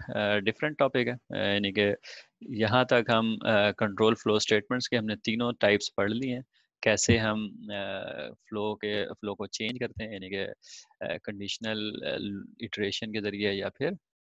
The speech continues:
जंप्स के ज़रिए। ये ब्रांचिंग जो है kind of जंप्स होती हैं, अ, इनके ज़रिए हम कैसे, अ, चेंज करते हैं। अ, उसके अलावा एक और छोटा सा very छो-, स्मॉल वन, एक टॉपिक है कंडीशनल ऑपरेट-, ऑपरेटर का, ठीक है।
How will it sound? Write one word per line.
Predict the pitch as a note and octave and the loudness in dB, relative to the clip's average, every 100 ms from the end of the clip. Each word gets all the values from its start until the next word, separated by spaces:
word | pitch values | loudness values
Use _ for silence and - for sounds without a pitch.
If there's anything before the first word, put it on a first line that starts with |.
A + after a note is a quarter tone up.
| - | -20
जंप्स | G#2+ G#2+ G#2 - | -10 -6 -4 -6
के | - | -6
ज़रिए। | F#2+ F#2+ G2 G2 | -6 -4 -4 0
ये | G2 | -2
ब्रांचिंग | F#2+ G2 F#2+ - G#2 | -2 -6 -6 -10 -8
जो | G2 | -6
है | G2 F#2+ - | -6 -6 -8
kind | G2 F#2+ | -8 -8
of | F2+ | -8
जंप्स | G2+ G2 - | -8 -8 -10
होती | G2 - | -12 -10
हैं, | A2 G3 _ _ _ _ - | -12 -14 _ _ _ _ -6
अ, | G2+ G2+ G#2 G#2 | -2 -2 -2 -4
इनके | G#2 G2+ G#2 | -6 -6 -4
ज़रिए | G2 G2+ | -2 -4
हम | F#2+ | -4
कैसे, | G2 F#2+ G2+ G2+ | -6 -4 -4 -6
अ, | - G#2+ G2+ - | -6 -16 -12 -10
चेंज | F#2 - | -10 -10
करते | - - - | -16 -14 -18
हैं। | - - _ _ _ - | -18 -20 _ _ _ -4
अ, | G#2+ G#2+ G2+ | 0 0 -2
उसके | - B2+ - | -4 -4 0
अलावा | B2 A2+ A2+ C3+ D3 _ _ _ - B2+ | 2 4 6 6 2 _ _ _ -8 -2
एक | A#2 A2 | -2 2
और | A2 A2 G#2+ | 2 2 0
छोटा | A2 G#2+ | -4 -4
सा | G#2+ | -4
very | G#2 G#2 | -4 -6
छो-, | G2+ - - - - - | -6 -12 -18 -18 -18 -18
स्मॉल | - G#2 G#2 | -10 -6 -4
वन, | G#2 G#2+ _ _ _ _ - | -4 -8 _ _ _ _ -12
एक | G#2 | -6
टॉपिक | G#2 - G#2+ | -6 -4 -6
है | G2+ | -6
कंडीशनल | G2+ G#2 - C#3+ | -8 -8 -6 -4
ऑपरेट-, | C3 B2+ A#2+ - - | -4 -2 -4 -4 -8
ऑपरेटर | A2+ A2+ G#2+ | -6 -6 -8
का, | G#2+ A2 G#2 _ _ - | -8 -8 -10 _ _ -14
ठीक | A#2 | -10
है। | A#2 | -8